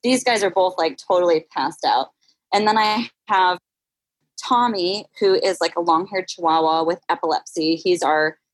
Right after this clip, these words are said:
our actual foster dog now while we kind of figure out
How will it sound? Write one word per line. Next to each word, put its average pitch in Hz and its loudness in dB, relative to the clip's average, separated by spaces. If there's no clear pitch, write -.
our - 2
actual 165 0
foster 156 -2
dog 151 0
now 151 0
while 147 0
we 160 -2
kind 160 -4
of 156 -6
figure 165 0
out 151 -2